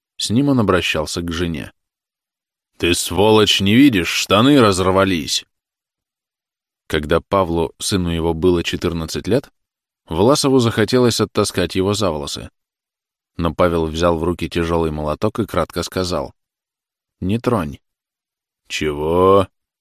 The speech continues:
спросил отец, надвигаясь на высокую тонкую фигуру сына, как тень на берёзу. «Будет», сказал Павел. «Больше я не дамся». И взмахнул молотком. Отец посмотрел на него,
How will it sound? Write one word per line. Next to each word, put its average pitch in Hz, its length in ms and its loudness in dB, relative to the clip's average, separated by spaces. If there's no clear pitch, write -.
спросил 90 500 0
отец, 85 380 0
надвигаясь 98 580 2
на 104 100 0
высокую 110 520 0
тонкую 95 420 -2
фигуру 85 400 -4
сына, 71 380 -8
как 104 240 0
тень 113 220 -2
на 78 160 -6
берёзу. 78 480 -4
«Будет», - 440 -2
сказал 80 400 -4
Павел. 64 380 -4
«Больше 127 360 2
я 110 140 2
не 110 120 0
дамся». 98 420 -4
И 127 60 0
взмахнул 113 500 -2
молотком. 78 560 -6
Отец 131 340 0
посмотрел 104 600 0
на 127 100 0
него, 113 320 0